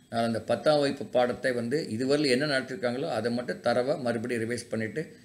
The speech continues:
நீங்க எக்ஸாமுக்கு போகணும். எக்ஸாமுக்கு போகும்போது என்ன செய்யணும்னு நம்ம முதல்ல ஒரு வீடியோவில் போட்டிருக்கோம்.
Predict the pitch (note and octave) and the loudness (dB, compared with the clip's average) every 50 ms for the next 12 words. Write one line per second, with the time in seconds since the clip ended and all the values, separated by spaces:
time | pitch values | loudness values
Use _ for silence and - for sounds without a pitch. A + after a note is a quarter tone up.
0 | - - _ - A#2 A#2 A#2+ A2+ G#2 G2 G2+ B2 A#2 A2+ A2 G2+ - C3 B2+ A#2+ | -20 -16 _ -2 0 2 2 2 2 4 4 4 4 4 0 -2 -2 0 0 2
1 | A2 G#2 G2 F#2+ F#2+ F#2+ F#2 F#2 - - G#2+ G#2 F#2+ F#2 G2 - - - - - | 2 2 2 0 -2 -4 -6 -8 -4 -2 0 0 0 -2 -4 -6 -8 -14 -20 -20
2 | - - - - C3 C3 C3 C#3+ E3 D#3+ D#3 D3 - C3+ C#3+ B2+ - - B2+ C3+ | -20 -20 -8 -4 -4 0 2 4 4 4 4 2 -2 -2 -2 -2 -2 0 0 0
3 | C3+ B2+ C3 C3+ C3 B2 A#2+ C3 C3 - B2+ B2 B2 A#2+ A#2+ B2+ B2+ A#2+ A#2+ A2+ | 0 0 0 0 2 2 2 0 0 0 2 2 2 2 0 0 -2 -2 0 0
4 | A2 A2+ A2+ B2 C3 B2+ B2 A2 G#2 A2+ B2 A#2+ A#2+ A2+ A2+ A2 G2+ - - A#2 | 0 0 0 0 2 2 2 2 2 -2 -2 0 0 0 0 0 -2 -4 -4 -6
5 | G#2+ G2 G#2+ G2+ - D3+ G3 | -6 -6 -8 -8 -8 -8 -8